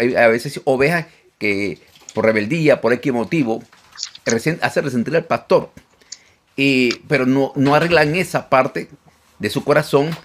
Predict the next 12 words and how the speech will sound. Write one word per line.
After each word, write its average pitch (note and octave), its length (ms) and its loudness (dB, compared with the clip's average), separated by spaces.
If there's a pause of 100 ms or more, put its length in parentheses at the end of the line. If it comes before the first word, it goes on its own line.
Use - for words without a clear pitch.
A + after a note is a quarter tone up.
(240)
y G#2+ 80 0
hay A#2 80 4
resentimiento, B2+ 880 -2
falta G2 240 0
de F2 80 0
perdón, C3+ 540 -2 (640)
ya, B2 380 2
hay G2+ 680 -2 (720)
odio, C3 500 2 (460)
hay B2 180 4
tantas F3 320 -2
cosas F#3 400 -2